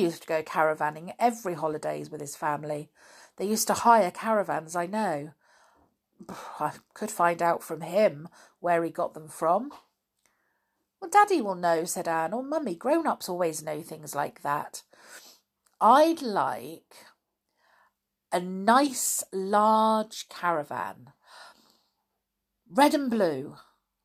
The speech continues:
with a little chimney and windows each side, and a door at the back, and steps to go up into the caravan, and" The others interrupted with their own ideas, and soon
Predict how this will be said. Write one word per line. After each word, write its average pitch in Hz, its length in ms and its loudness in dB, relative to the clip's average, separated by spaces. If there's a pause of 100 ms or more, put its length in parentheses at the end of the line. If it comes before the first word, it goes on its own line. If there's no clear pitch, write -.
(100)
with 269 120 0
a 311 60 6
little 311 240 4
chimney 208 720 -4 (1080)
and 220 160 2
windows 208 520 0
each 226 260 -6
side, 175 480 -4
and 302 160 8
a 269 60 4
door 277 340 6
at - 80 -2
the 214 80 -10
back, - 460 -2 (260)
and 339 160 6
steps - 520 0
to 208 80 -8
go 226 180 6
up 240 180 0
into 220 180 -6
the 226 80 -12
caravan, 170 720 -2 (300)
and" 311 320 6 (420)
The 185 120 -4
others 226 260 2
interrupted 190 580 -4
with 170 100 -6
their 180 180 0
own 170 180 -2
ideas, 147 480 -6
and 151 140 -10
soon 156 760 2